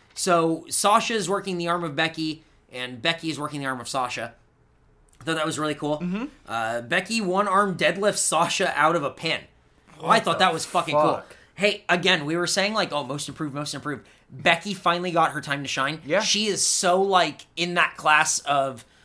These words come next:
Speaker 1: Charlotte, Sasha, Bayley, Becky. I think those are the four.
Speaker 2: Yeah.
Speaker 1: Fuck, she is so good.
Speaker 2: Oh, man.
Speaker 1: She is so good. She is so good. Her style is so unique to her. No other woman in W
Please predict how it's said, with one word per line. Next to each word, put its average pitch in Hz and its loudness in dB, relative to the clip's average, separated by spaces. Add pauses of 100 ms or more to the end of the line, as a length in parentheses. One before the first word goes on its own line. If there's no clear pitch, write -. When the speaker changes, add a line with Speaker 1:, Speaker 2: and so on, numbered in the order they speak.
(140)
Speaker 1:
Charlotte, 170 2
Sasha, 147 2
Bayley, 131 -4 (180)
Becky. 101 -6 (160)
I 165 6
think 175 -2
those 170 2
are 165 0
the 131 -4
four. 175 0 (300)
Speaker 2:
Yeah. 147 -4
Speaker 1:
Fuck, 156 0
she 135 -4
is - -4
so 151 -2 (220)
good. 90 -8 (220)
Speaker 2:
Oh, 127 -2
man. 101 -14
Speaker 1:
She 262 2
is 165 -2
so 226 2 (180)
good. 226 0 (120)
She - -4
is 110 -6
so 190 0
good. 160 -2 (180)
Her 247 -2
style 254 2
is 208 -2
so 196 -2
unique 190 -6
to 185 -6
her. 175 0
No 175 2
other 190 0
woman 165 -4
in 151 -4
W 156 -2